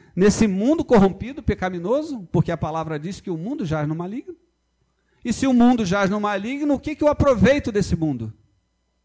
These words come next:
Se não for a comunhão, o que que eu aproveito desse mundo? Se não é estar na casa de Deus, na presença de Deus, glorificando a Deus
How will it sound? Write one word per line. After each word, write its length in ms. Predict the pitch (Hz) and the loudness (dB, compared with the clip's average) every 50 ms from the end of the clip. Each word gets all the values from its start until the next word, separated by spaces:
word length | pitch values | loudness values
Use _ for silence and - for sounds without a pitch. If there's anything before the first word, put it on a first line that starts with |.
| _ _ _ _ _ _ _ _ _ _ _ _ _ _ _ _ _ _ _ _ _ _ _ _ _ _ _ _ _ _ _ _ _ | _ _ _ _ _ _ _ _ _ _ _ _ _ _ _ _ _ _ _ _ _ _ _ _ _ _ _ _ _ _ _ _ _
Se 180 | - - 180 | -4 -2 0
não 120 | 202 214 208 | 2 4 4
for 200 | - - 208 208 | 6 6 6 6
a 60 | 185 | 6
comunhão, 640 | 180 196 202 196 202 185 175 175 165 143 120 104 - - _ _ _ _ _ _ _ _ _ _ _ _ _ _ _ _ _ _ _ | 4 2 2 2 2 0 0 -2 -2 -6 -8 -10 -14 -20 _ _ _ _ _ _ _ _ _ _ _ _ _ _ _ _ _ _ _
o 60 | 175 | -20
que 160 | - - 233 | -14 -12 -12
que 100 | 226 - | -4 -2
eu 60 | 220 | -2
aproveito 600 | 208 202 - 208 202 170 139 151 190 185 175 - | 2 2 4 4 4 4 4 4 2 2 0 0
desse 260 | 160 147 147 - - 147 | -2 -2 -2 -2 -2 -4
mundo? 380 | 135 131 123 120 117 107 110 - _ _ - _ | -6 -4 -6 -6 -8 -10 -14 -14 _ _ -20 _
Se 200 | - - - 220 | -12 -10 -6 -6
não 240 | 233 233 226 220 226 | -4 -2 0 0 0
é 120 | 233 240 | 0 0
estar 360 | 240 214 - - 233 226 214 214 | 0 -2 -2 -2 -2 -2 -2 -2
na 120 | 214 190 | -2 -4
casa 360 | - - 220 254 277 226 247 | -4 -2 -2 -2 0 0 -2
de 100 | 220 208 | -4 -6
Deus, 320 | 220 170 180 220 262 262 226 | -4 0 2 2 2 2 2
na 120 | 233 240 | -2 -4
presença 600 | 226 - 226 214 196 160 165 226 302 277 - 285 | -2 0 0 2 2 2 2 0 0 0 -2 -4
de 120 | 233 214 220 | -4 -4 -6
Deus, 300 | 175 196 247 269 247 233 | -2 0 0 0 0 0
glorificando 760 | 226 240 226 226 240 285 247 - 220 202 - 240 247 240 226 | 0 2 2 4 4 4 4 2 0 -2 -4 -6 -4 -4 -4
a 60 | 196 | -4
Deus 500 | 180 185 226 277 302 320 311 - - - | -2 0 2 2 2 2 -2 -6 -14 -20